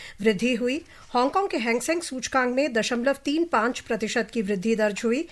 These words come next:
और दक्षिण कोरिया के कॉस्पी में दशमलव दो एक प्रतिशत बढ़त आई। यूरोपीय क्षेत्र पर नजर डालें तो दिन के कारोबार में यहाँ रुख मिला जुला रहा। अंतिम समाचार मिलने तक लंदन के फुटसी में एक प्रतिशत की तेजी थी।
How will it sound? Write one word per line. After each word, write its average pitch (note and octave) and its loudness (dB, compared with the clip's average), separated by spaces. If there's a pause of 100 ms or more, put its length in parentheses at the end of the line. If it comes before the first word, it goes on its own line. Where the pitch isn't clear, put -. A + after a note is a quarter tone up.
(280)
और C#4 6
दक्षिण B3 -2
कोरिया B3+ 2
के C4 -2
कॉस्पी A#3 -4
में C#4+ 0
दशमलव A#3+ -2
दो C#4 2
एक A#3 0
प्रतिशत G#3 -4 (320)
बढ़त G3+ 0
आई। F3 -4 (500)
यूरोपीय D#4 4
क्षेत्र D4+ -2
पर B3+ 0
नजर G#3+ -2
डालें G3+ -2
तो C#4+ -4
दिन A3+ 0
के A#3 0
कारोबार A3+ 0
में B3 -2
यहाँ G#3 2
रुख C4 0 (140)
मिला G3+ 2
जुला F#3+ -2
रहा। F#3+ -2 (380)
अंतिम C4+ 4
समाचार A#3 0
मिलने G#3+ -2
तक C4 0
लंदन A#3+ 0
के B3 2
फुटसी A#3 -4
में A#3+ 2
एक B3+ 0
प्रतिशत A#3+ -2
की A#3 -4
तेजी A3+ -2
थी। B3+ -4